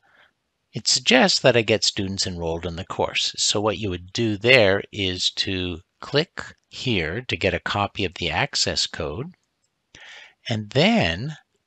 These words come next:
copy that code into an email and send it to your students. They would have to create a Perusall account, sign in, and then they could log in directly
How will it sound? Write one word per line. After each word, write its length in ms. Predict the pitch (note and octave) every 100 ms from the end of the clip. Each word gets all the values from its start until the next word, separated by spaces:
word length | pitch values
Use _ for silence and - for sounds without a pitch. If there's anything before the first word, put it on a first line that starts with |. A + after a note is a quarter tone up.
| _ _ _ _ -
copy 340 | C3+ D3+ A#2
that 300 | F2+ F2 E2+
code 360 | - F#2 F2+ G2
into 300 | G#2 - F3+
an 100 | C#3+
email 400 | F2 D#2+ F#2 -
and 160 | A2+ F#2
send 280 | - F#2
it 100 | F#2
to 100 | -
your 140 | G2+ F#2
students. 640 | - D#3+ E3+ - - - - _ _ - - - _ G#2+
They 300 | G2 B2 D3+
would 180 | D#3+
have 400 | C3 C3 A2+ G#2
to 140 | - G2
create 400 | - G2+ F#2+ F2+
a 40 |
Perusall 580 | - F2+ E2+ E2 E2 D2+
account, 540 | - - B2+ G3+ - - _ _ _ _
sign 420 | - A#2 G2 G2
in, 340 | G#2 D#3 G3 G3+ _ - - - -
and 160 | F#2
then 180 | G2 G2
they 100 | G2+
could 280 | - F#2+ G#2
log 400 | G#2 G#2+ B2+ A2
in 160 | F#2+
directly 760 | F2 F#2+ A2+ D#3 - E2 D#2+